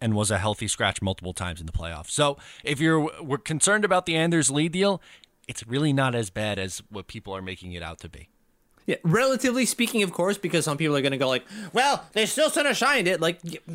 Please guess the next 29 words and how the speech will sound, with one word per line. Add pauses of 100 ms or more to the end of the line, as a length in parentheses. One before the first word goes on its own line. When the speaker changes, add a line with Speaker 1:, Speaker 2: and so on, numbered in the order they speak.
(140)
Speaker 2:
maybe,
but,
like, (340)
what,
we're
gonna
lose
Anders
Lee,
and
then,
and
then
what?
<laughs>
And
then
what? (220)
Speaker 1:
No,
it,
Speaker 2:
Oh
my
God.
Speaker 1:
No,
you,
you
had
to.
And